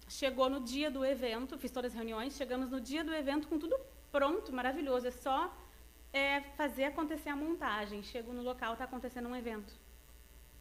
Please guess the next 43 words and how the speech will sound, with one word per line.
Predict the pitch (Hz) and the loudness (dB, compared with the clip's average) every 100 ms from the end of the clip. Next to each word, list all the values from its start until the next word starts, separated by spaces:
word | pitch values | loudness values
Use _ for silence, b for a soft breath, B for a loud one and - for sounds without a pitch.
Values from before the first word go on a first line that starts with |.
| - - - - | -20 -20 -18 -2
E | 240 | 0
o | |
evento | 226 226 240 | 2 0 -2
acaba | 240 226 208 208 | -2 0 0 -2
e | 240 | -4
tá | 240 | -4
acontecendo | 226 226 220 226 226 | -4 -8 -6 -4 0
outro. | 214 220 196 - - - - - - - - - - - - - | 0 0 -10 -14 -20 -20 -20 -20 -20 -20 -20 -20 -20 -20 -20 -6
E | 220 | 4
aí | 214 208 | 4 4
tinha | 208 262 247 | 0 -2 2
dois | 240 277 339 | 6 6 4
eventos, | 285 262 269 | 2 2 2
então, | 269 262 | 0 0
acontecendo | 254 262 262 262 247 247 | 0 0 0 0 -2 0
um | 269 | 0
na | 294 | 0
sequência | 294 269 269 | 0 -2 -2
do | 247 | 0
outro | 240 254 311 | 2 2 0
pro | 294 | 0
meu | 294 285 | 2 4
ser | 285 320 | 2 -2
o | 311 | -2
próximo. | - 320 330 302 247 | 2 2 2 0 0
Ou | 240 | 0
seja, | 247 233 214 | 0 0 0
eles | 208 220 | -2 -2
não | |
computaram | 226 233 247 233 233 | -2 -4 -2 -2 -2
tempo | 254 254 | -2 -4
de | 233 | -4
montagem. | 226 220 196 185 175 170 B B B - | -4 -2 -2 -2 -4 -10 B B B -10
Então, | 196 226 208 208 | -4 0 0 0
acabava | 208 233 214 214 233 | 0 0 4 2 2
um | |
evento, | 220 226 233 | 0 -2 -2
começava | 240 254 262 | -4 0 2
outro, | 277 302 | 2 0
acabava | 302 277 269 | -2 -2 -2
um, | 285 | 0
começava | 302 302 294 | -2 0 0
outro, | 294 302 | 0 0